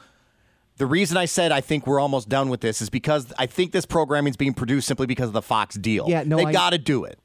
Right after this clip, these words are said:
Speaker 2: Yes, I know.
Speaker 1: There's things we have to, we both work in corporate America.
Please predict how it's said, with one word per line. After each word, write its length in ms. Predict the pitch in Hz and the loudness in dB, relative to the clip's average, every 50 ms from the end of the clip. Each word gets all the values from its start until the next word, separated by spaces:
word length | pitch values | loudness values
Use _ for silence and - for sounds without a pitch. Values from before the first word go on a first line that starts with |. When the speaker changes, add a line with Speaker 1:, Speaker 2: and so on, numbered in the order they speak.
| _ - | _ -8
Speaker 2:
Yes, 420 | 117 117 127 117 95 85 - - - _ - | -4 -2 0 0 -2 -2 -6 -12 -12 _ -4
I 120 | 107 117 | -2 0
know. 240 | 117 110 98 80 69 | 0 0 0 -2 -2
Speaker 1:
There's 140 | 64 135 127 | -2 -2 0
things 200 | - 190 202 165 | 0 0 0 2
we 120 | 156 180 175 | 2 2 2
have 160 | 175 165 - | 2 2 2
to, 80 | 147 151 | 0 -2
we 140 | 117 127 135 | 0 -2 0
both 260 | 107 175 185 202 147 | 0 0 0 0 0
work 240 | 151 180 180 - - | 0 -2 0 0 -2
in 80 | 143 | -4
corporate 340 | 113 - 143 156 - 160 151 | 0 0 0 0 2 0 0
America. 500 | 139 131 127 107 95 90 - 92 - - | 0 2 2 0 0 0 -2 -4 -6 -6